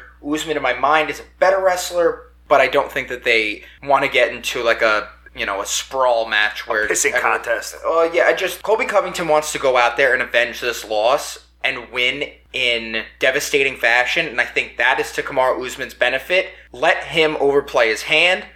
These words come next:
Speaker 1: I think Usman has the most dangerous right hand in this game right now, outside of Francis Ngannou, just 'cause of his size.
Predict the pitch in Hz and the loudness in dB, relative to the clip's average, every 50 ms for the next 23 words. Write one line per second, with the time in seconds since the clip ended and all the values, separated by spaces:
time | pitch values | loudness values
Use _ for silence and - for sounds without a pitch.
0 | - - 143 151 156 165 165 151 - - 135 139 131 127 147 139 135 - - - | -6 -2 0 0 2 0 -2 -4 -6 -10 -10 -10 -10 -6 -6 -6 -6 -6 -6 -2
1 | 139 131 123 120 - 131 117 113 - - - 120 123 131 135 147 - - 127 123 | 0 0 -2 -2 -4 -8 -8 -8 -8 -4 -2 -2 -2 -2 -4 -4 0 2 2 2
2 | 120 113 127 117 117 117 117 113 110 104 - - 113 107 110 110 117 127 127 127 | 2 2 2 2 2 2 0 -4 -6 -6 -4 -2 -2 0 0 0 -2 -2 -2 0
3 | 123 127 131 131 131 131 - - 117 117 - - - 120 113 110 107 107 104 - | 0 0 0 0 0 0 0 0 0 0 0 -2 -2 0 0 0 0 -2 -6 -8
4 | - - _ _ - - - 123 113 107 - 110 107 120 107 117 113 113 117 117 | -16 -20 _ _ -16 -6 -2 0 0 0 -2 -6 -8 -6 -2 0 2 2 2 0
5 | 110 110 110 - - 107 101 101 90 98 - - 139 123 113 110 110 104 - - | -2 -4 -8 -8 -8 -10 -10 -10 -10 -8 -4 0 2 4 4 4 2 0 -4 -10